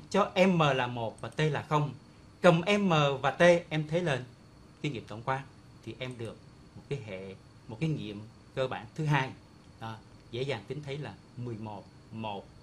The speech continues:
trừ bốn và không. Đây là hệ nghiệm cơ bản. Như vậy là trong nghiệm tổng quát, nếu nó có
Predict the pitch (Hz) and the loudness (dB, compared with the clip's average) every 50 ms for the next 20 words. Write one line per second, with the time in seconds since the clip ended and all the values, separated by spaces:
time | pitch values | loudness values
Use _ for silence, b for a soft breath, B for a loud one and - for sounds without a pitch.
0 | - - - 131 117 101 101 113 117 123 147 151 147 - - - 98 - - 131 | -20 -14 -12 -10 -10 -10 -10 -10 -8 -8 -10 -12 -16 -14 -14 -14 -14 -8 -8 -8
1 | 120 110 - - - - - - - 123 117 117 110 - - - - - - - | -8 -8 -12 -18 -20 -20 -16 -12 -10 -10 -8 -10 -12 -12 -14 -20 -20 -20 -20 -20
2 | - 110 104 98 101 113 107 98 95 - - - - - - - - - 123 113 | -16 -14 -14 -12 -12 -12 -14 -14 -16 -18 -18 -20 -20 -20 -20 -20 -18 -14 -14 -12
3 | 107 95 98 110 127 - - - - - - - - - - - - - - - | -12 -14 -16 -18 -20 -20 -20 -20 -20 -20 -20 -20 -20 -20 -20 -20 -20 -20 -20 -20
4 | - - - - - - - - - - - B B B B B B B - 180 | -20 -20 -20 -20 -20 -20 -20 -20 -20 -20 -20 B B B B B B B 0 0
5 | 233 196 175 143 147 - 220 196 143 127 117 131 151 165 220 - - 196 214 226 | 6 6 6 4 6 2 2 2 0 0 -2 -4 -2 -2 -4 -2 -2 -4 -4 -4
6 | 214 - 202 220 220 | -4 -2 -2 -2 -2